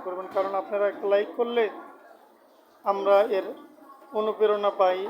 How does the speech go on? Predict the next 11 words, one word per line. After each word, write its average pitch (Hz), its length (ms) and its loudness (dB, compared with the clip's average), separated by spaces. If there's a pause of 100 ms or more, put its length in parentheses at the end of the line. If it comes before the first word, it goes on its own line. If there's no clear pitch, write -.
(200)
আর 190 140 4
একটা 190 140 -14 (100)
নতুন 185 240 -10 (200)
ভিডিও 180 300 -4
করার 170 300 -4
জন্য। 160 180 -12 (1120)
এজন্য 202 220 -6 (100)
সবাই 196 240 -2
সাপোর্ট 196 340 0
করবেন, 208 220 -2 (100)
ভালো 180 120 -2